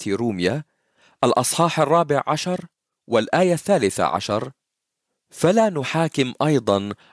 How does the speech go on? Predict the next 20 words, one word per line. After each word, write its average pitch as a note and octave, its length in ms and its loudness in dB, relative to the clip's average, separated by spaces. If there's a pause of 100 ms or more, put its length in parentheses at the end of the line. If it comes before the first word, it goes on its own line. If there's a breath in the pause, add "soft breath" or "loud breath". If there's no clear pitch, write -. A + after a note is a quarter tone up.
بعضنا G#2 560 -2
بعضا". F2 480 -4 (1000)
وهكذا A#2+ 640 0 (300 loud breath)
يجب D3 320 2
علينا F#3+ 440 2
كمؤمنين C3 680 0
مسيحيين A2+ 760 0 (300 soft breath)
أن G#3 240 0
لا F3 240 2
ندين F3+ 420 0
بعضنا G#2 440 0
بعضا، E2 460 -4 (760 soft breath)
وهذا B2 380 4
ينطبق C3+ 580 0
على A#2 260 2
الأقوياء A#2+ 960 0
والضعفاء E3 880 0
في - 120 -4
آن A#2 360 0
واحد. C#2+ 420 -4